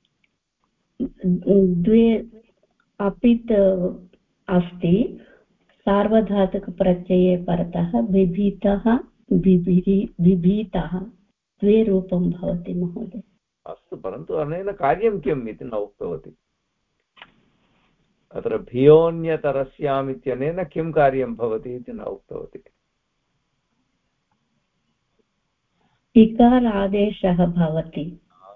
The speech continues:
Speaker 2: अभ्यासस्य
Speaker 1: हलाद्, इकारादेशः भवति।
Speaker 2: इकारादेशः
Speaker 1: हलाद्।
Speaker 2: भवति। हलादि कित् प्रत्यये परे।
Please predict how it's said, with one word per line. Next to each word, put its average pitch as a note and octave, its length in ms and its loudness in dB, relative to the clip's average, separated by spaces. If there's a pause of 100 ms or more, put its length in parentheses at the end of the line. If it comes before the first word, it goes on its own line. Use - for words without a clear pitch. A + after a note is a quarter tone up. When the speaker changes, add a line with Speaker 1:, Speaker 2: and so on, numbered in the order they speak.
(420)
Speaker 2:
अभ्यासस्य B2+ 1400 -4
Speaker 1:
हलाद्, G3 340 4 (840)
इकारादेशः F#3 1040 0
भवति। E3+ 520 -6
Speaker 2:
इकारादेशः A2+ 720 -4
Speaker 1:
हलाद्। G3 360 2
Speaker 2:
भवति। - 720 -20 (800)
हलादि D3+ 580 0
कित् C#3+ 680 -16
प्रत्यये G#2+ 640 -4
परे। F2 800 -4